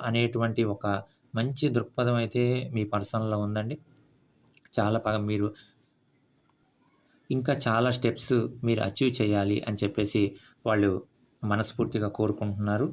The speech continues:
So, మా ఛానల్ తరఫు నుంచి కూడా మేము మనస్ఫూర్తిగా మీ అందరికీ కూడా all the best చెప్తూ ఉన్నామండి. So, అమ్మవారి దయ వల్ల అందరూ కూడా హ్యాపీగా ఉండాలి, so, ఆనందంగా ఉండాలి,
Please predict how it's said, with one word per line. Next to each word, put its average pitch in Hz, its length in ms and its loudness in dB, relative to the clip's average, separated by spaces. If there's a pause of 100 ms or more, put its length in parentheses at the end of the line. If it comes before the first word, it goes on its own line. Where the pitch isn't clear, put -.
(220)
So, - 180 0 (300)
మా 101 240 2
ఛానల్ 107 340 0
తరఫు 98 280 -2
నుంచి 101 220 -2
కూడా 104 260 -2 (280)
మేము 95 220 -4
మనస్ఫూర్తిగా 101 720 -2 (260)
మీ 95 140 -8
అందరికీ 98 340 -6
కూడా 95 220 -4
all 95 160 -6
the 95 100 -4
best 95 200 -8
చెప్తూ - 340 -8
ఉన్నామండి. 104 460 -4 (440)
So, 113 140 -4
అమ్మవారి 98 440 0
దయ 101 160 0
వల్ల 101 220 0 (560)
అందరూ 101 300 -2
కూడా 98 220 0 (420)
హ్యాపీగా 104 420 2
ఉండాలి, 101 420 0 (260)
so, - 160 -8 (100)
ఆనందంగా 101 540 -2
ఉండాలి, 101 440 0